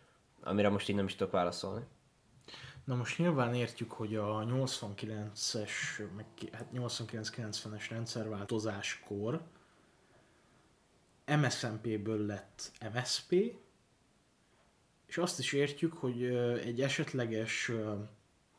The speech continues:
Speaker 2: ellenzéki rendszerváltás esetén pedig a Fideszből lenne Fidelitas. Tehát ezt is, ezt is értjük, hogy, hogy valami, valami hasonló folyamat zajlana le,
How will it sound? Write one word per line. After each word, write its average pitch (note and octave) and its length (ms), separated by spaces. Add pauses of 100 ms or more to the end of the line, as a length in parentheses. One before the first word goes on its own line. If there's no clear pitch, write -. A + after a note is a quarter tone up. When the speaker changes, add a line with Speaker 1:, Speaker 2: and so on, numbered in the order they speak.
(1000)
Speaker 2:
ellenzéki A2+ 960 (180)
rendszerváltás G#2 1000
esetén D3 540
pedig C#3+ 360
a A2 80
Fideszből B2+ 640
lenne B2+ 260
Fidelitas. A2 800 (420)
Tehát A2+ 180
ezt D3 220
is, - 160
ezt - 300
is F#3 160
értjük, B2 360
hogy, A#2 180
hogy A2+ 200
valami, B2+ 420
valami B2 320
hasonló B2+ 500
folyamat G#2+ 400
zajlana G#2+ 400
le, C#3+ 320